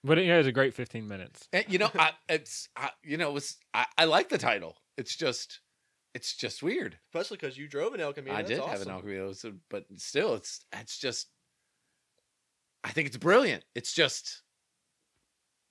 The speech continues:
Speaker 2: I don't know. Did the title not?
Speaker 1: No, I mean, the title is what it is. Like, it's not
Speaker 2: Yeah.
Speaker 1: like, Breaking Bad is a great title.
Speaker 2: Right.
Speaker 1: Better Call Saul is a pretty good title. I mean,
Speaker 2: Yeah.
Speaker 1: El Camino, yeah, I guess I get it. It's not a great title,
Speaker 3: Doesn't really
Speaker 1: but
Speaker 3: roll off the tongue,
Speaker 1: I'm not
Speaker 3: though.
Speaker 1: gonna hold it against it.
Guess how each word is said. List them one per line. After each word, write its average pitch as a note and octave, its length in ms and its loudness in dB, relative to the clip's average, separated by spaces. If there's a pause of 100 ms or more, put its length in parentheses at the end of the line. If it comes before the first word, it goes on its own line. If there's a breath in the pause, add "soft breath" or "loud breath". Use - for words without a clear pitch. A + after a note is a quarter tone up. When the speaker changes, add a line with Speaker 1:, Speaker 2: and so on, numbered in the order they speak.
(280)
Speaker 2:
I F#2+ 100 -2
don't D3 100 2
know. C3+ 120 0
Did A2+ 200 -6
the B2 60 -6
title C3+ 320 2
not? C3 260 0 (840)
Speaker 1:
No, A3 220 0 (280)
I A#3+ 80 6
mean, C4 100 10
the B3 60 8
title A#3+ 260 8
is D#3+ 140 6
what D3 120 0
it C3+ 60 6
is. C#3+ 120 6
Like, E3+ 140 10
it's F3+ 100 2
not A3 160 10
Speaker 2:
Yeah. C#3 160 2 (300)
Speaker 1:
like, F#3+ 160 8
Breaking G3+ 340 6
Bad D#3+ 240 8
is A2+ 100 -6
a A2+ 60 -8
great G#2+ 260 -2
title. F2+ 380 -8
Speaker 2:
Right. A#2 200 -2 (260)
Speaker 1:
Better G3 160 8
Call F3 160 8
Saul E3+ 180 8
is B2+ 60 6
a - 40 -20
pretty A#2 140 -2
good G2+ 140 -8
title. F#2 320 -8
I - 40 -8
mean, G3+ 120 0
Speaker 2:
Yeah. A#3 60 8
Speaker 1:
El A#3+ 100 10
Camino, G3 500 4 (800)
yeah, F#3 240 6
I D#3+ 60 8
guess F3 160 4
I D#3 80 6
get C3+ 300 2
it. F3 100 4
It's C#3 100 0
not F3 140 4
a B2+ 40 -2
great B2+ 280 -2
title, B2 220 2
Speaker 3:
Doesn't E3+ 120 0
really F#3+ 120 -2
Speaker 1:
but A#2 80 0
Speaker 3:
roll D#3 100 0
off D3+ 80 -12
the - 80 -14
tongue, C#3 240 -12
Speaker 1:
I'm D3+ 100 2
not D#3+ 60 6
Speaker 3:
though. C#3+ 60 4
Speaker 1:
gonna A#2+ 120 2
hold A2+ 140 0
it G#2 80 -2
against G2+ 320 -4
it. D#3 100 -4